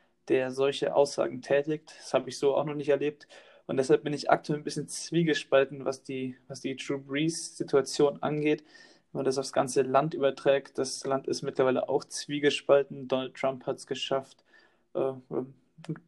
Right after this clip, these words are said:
nach nun dreieinhalb Jahren dieses Land erfolgreich zu, zu spalten. Anscheinend war das ja sein Ziel. Anders lassen sich die letzten dreieinhalb Jahre nicht erklären.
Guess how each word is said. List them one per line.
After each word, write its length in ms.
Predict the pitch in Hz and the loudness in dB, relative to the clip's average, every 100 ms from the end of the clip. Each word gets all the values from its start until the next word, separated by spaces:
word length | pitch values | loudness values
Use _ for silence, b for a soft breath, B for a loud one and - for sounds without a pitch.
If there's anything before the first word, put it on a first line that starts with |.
| _ - | _ -16
nach 280 | - 135 127 | 0 2 2
nun 260 | 147 143 131 | 0 -2 -2
dreieinhalb 400 | - 135 139 127 | 2 2 2 0
Jahren 200 | 135 135 | 0 -2
dieses 180 | 131 127 | -4 -2
Land 220 | 135 - | -2 -2
erfolgreich 520 | 151 151 151 143 139 | 2 4 6 4 0
zu, 300 | - 139 131 - | -2 -4 -4 -8
zu 140 | - | -16
spalten. 560 | 160 139 156 165 175 170 - - | 0 4 4 2 -6 -8 -14 -12
Anscheinend 480 | 139 135 143 131 | -6 -6 -6 -4
war 140 | 131 143 | 0 0
das 160 | 147 | 0
ja 120 | 147 143 | -4 -4
sein 220 | 143 143 | -6 -10
Ziel. 360 | - 160 170 - b b b b | -4 -2 -2 -6 b b b b
Anders 540 | - 135 135 - - - | -6 -4 -6 -6 -16 -4
lassen 300 | 139 131 131 | -4 -4 -10
sich 160 | 135 | -12
die 80 | - | -4
letzten 300 | 143 135 147 | -2 -2 -6
dreieinhalb 460 | 135 131 131 131 131 | -4 -4 -2 -4 0
Jahre 200 | 131 135 | -2 -2
nicht 440 | 135 135 131 - | -8 -8 -8 -4
erklären. 800 | - - - 139 143 151 170 - | -2 -2 0 6 6 6 2 -4